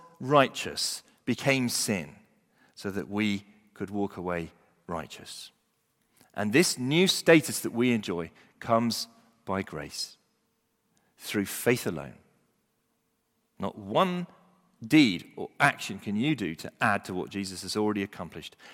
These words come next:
and given to you freely. Those God foreknew and predestined and called, he also justified. And then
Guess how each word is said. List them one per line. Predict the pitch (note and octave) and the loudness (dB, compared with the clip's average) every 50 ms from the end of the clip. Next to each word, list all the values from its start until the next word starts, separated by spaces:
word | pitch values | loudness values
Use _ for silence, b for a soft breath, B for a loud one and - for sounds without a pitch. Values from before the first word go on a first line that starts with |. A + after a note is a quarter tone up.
| B B | B B
and | B - F2 | B -10 -8
given | F#2+ G2 F2+ F2+ E2 | -6 -6 -6 -6 -8
to | - G2+ | -10 -10
you | F#2 F#2 F2+ | -10 -10 -12
freely. | - - - D2+ D2+ C2+ D2 C#2+ - _ _ _ _ _ _ _ b b b b b b b b b b b b b - | -12 -12 -12 -12 -12 -12 -14 -18 -20 _ _ _ _ _ _ _ b b b b b b b b b b b b b 2
Those | G2+ A2 G#2+ G2 - | 4 4 4 2 0
God | - A2+ G2+ G2 | 0 2 0 0
foreknew | - - - G#2 G2 G2 G#2 B2 C#3+ D3 | 0 -2 -2 0 0 2 2 2 2 0
and | B2+ G#2 | -2 -4
predestined | - - F#2+ E2+ A2 A#2 B2 - - F2+ | -4 -6 -4 0 0 0 0 -2 -6 -10
and | F2 F2+ | -12 -12
called, | - - C3+ C#3 C3 A2 | -4 2 2 2 2 2
he | F#2 G2+ A2 | 2 2 4
also | C#3+ F3+ F3 - F#2 | 4 4 4 0 -4
justified. | F2 - F2+ D#2+ - - - - - F2 E2+ - B B B B | -6 -6 -6 -8 -8 -10 -12 -12 -12 -12 -12 -14 B B B B
And | B G2 G2 F#2+ G#2 | B -6 -6 0 2
then | D#3 F3 D3 G2 D2+ D#2 | 4 4 4 4 0 -4